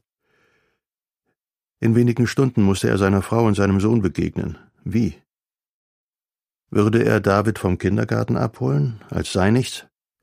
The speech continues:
Würde er auch Ulla zunächst nichts sagen und erst nach dem Abendessen mit ihr reden, wenn David im Bett lag? Auf dem Sofa, den Arm um ihre Schultern, bei einer Flasche Wein und mit einem Feuer im Kamin?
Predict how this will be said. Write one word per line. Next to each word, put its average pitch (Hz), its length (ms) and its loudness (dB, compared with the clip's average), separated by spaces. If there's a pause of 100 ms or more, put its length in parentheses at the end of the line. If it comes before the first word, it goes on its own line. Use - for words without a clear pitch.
(440)
Würde 104 240 2
er 104 220 2
auch 98 420 0
Ulla 123 340 2
zunächst 107 800 -4
nichts - 460 -2
sagen 127 460 2
und 95 200 2
erst 92 280 0
nach 92 180 -2
dem 95 160 -2
Abendessen 113 600 0
mit 113 140 0
ihr 117 180 -2
reden, 127 320 0
wenn 90 200 0
David 95 360 -2
im 90 100 -2
Bett 98 200 -6
lag? 117 320 -4 (840)
Auf - 140 -6
dem 90 120 0
Sofa, 110 540 -2 (680)
den - 140 -4
Arm 101 320 2
um 98 160 2
ihre 95 200 2
Schultern, 120 460 0
bei 98 140 -2
einer 87 220 0
Flasche 85 380 -4
Wein 107 340 2
und 80 420 -6 (540)
mit - 200 -6
einem 87 180 0
Feuer 101 440 2
im 87 200 -4
Kamin? 98 560 -2